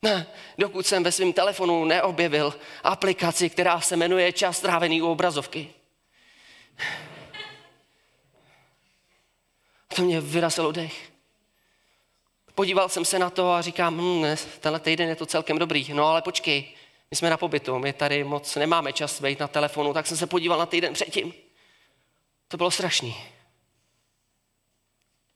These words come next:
Minulej týden jsem strávil v průměru pět hodin a devatenáct minut denně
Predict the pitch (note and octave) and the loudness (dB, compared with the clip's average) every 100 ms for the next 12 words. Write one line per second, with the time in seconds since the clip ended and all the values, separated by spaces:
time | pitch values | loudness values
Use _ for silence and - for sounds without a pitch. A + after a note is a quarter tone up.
0 | _ _ _ _ _ _ _ _ _ _ | _ _ _ _ _ _ _ _ _ _
1 | _ _ _ _ _ _ _ _ _ _ | _ _ _ _ _ _ _ _ _ _
2 | _ _ _ _ _ _ - - D3 E3+ | _ _ _ _ _ _ -20 -4 0 2
3 | F3+ F3+ F#3 D#3+ G2+ A#2+ E3+ - _ _ | 2 2 0 0 -4 -4 -8 -16 _ _
4 | _ _ _ _ _ _ _ - C#3+ - | _ _ _ _ _ _ _ -6 -2 0
5 | E3+ E3 D#3+ B2 C3 - C#3 C#3+ C#3+ D3 | 2 0 0 -4 -4 -6 -4 -2 -2 -2
6 | C#3 - E3+ F3+ C3 D#3+ B2 G#2+ A2+ A#2+ | -4 -2 -2 -2 -6 -6 -4 -8 -8 -14
7 | _ _ _ - A#2+ C#3 C#3+ D3+ E3+ D#3+ | _ _ _ -4 -4 -2 -4 -4 -2 0
8 | - D3 C3 A#2 - - A#2 B2 D3+ C#3+ | -2 -2 -2 -4 -8 -18 -6 -2 -2 -4
9 | G#2+ | -10